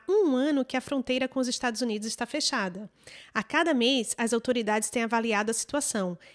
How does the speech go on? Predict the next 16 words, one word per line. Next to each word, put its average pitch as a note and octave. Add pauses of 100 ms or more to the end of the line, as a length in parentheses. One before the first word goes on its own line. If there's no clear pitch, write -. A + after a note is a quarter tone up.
(140)
e, F#3+
mais G3+
uma E4
vez, A#3+
anunciaram B3
um B3
prolongamento D4
do B3+
bloqueio. F#3 (300)
Provavelmente, C4+
esse -
também F#3+
não G3
será D#4+
o E4
último. E3+